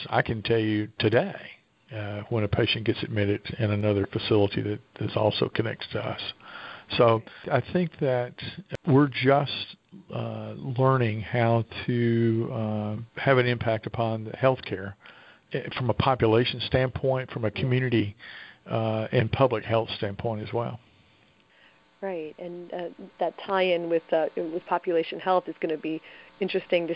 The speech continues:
Speaker 2: see, and I can see why you say that H I Es have not yet maxed out, because that's a whole function that, that really could, uh,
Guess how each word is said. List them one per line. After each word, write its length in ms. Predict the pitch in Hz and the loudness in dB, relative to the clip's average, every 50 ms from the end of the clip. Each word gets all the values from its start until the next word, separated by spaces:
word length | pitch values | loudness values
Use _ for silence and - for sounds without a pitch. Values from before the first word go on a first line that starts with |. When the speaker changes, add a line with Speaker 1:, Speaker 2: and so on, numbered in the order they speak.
| - - | -2 2
Speaker 2:
see, 160 | 180 165 156 | 4 4 6
and 120 | 160 151 165 | 6 4 2
I 100 | 165 175 | 2 2
can 160 | - 202 175 - | 2 0 -2 0
see 80 | - 180 | 2 4
why 120 | 175 165 | 4 4
you 100 | 160 160 - | 4 2 2
say 140 | - 175 165 | 2 2 2
that 220 | 151 - 151 139 - _ _ _ - _ - - _ | 4 2 -2 -2 -2 _ _ _ -20 _ -20 -10 _
H 240 | - 190 190 - - | 2 2 2 4 2
I 80 | 175 170 175 175 175 | 2 2 2 2 0
Es 60 | 165 | 0
have 160 | - 185 170 | 0 -2 0
not 200 | 175 170 160 - | 2 2 2 2
yet 160 | 170 170 - - | 2 2 2 2
maxed 320 | 175 165 165 - - - | 0 -2 -2 -4 0 2
out, 180 | 185 180 175 - | 2 2 2 0
because 240 | 180 - - 156 | -4 -10 -10 0
that's 220 | 156 175 175 - - | 2 2 2 4 2
a 80 | 180 | 0
whole 240 | 160 175 160 160 160 - - - - - - - - - _ | 2 2 0 0 0 -2 -8 -16 -16 -16 -16 -16 -18 -20 _
function 460 | _ 170 185 208 - - 185 165 165 | _ -2 -2 -2 -2 -2 -2 -2 -2
that, 240 | 160 151 151 156 - | -2 -2 -4 -4 -2
that 240 | - 160 147 - - | -2 -2 -2 0 0
really 360 | 165 170 170 170 170 160 147 - | 0 2 4 4 4 2 -2 -4
could, 260 | - - 160 - - | -8 -8 -8 -2 0
uh, 240 | 180 151 139 143 165 | 0 2 2 0 -2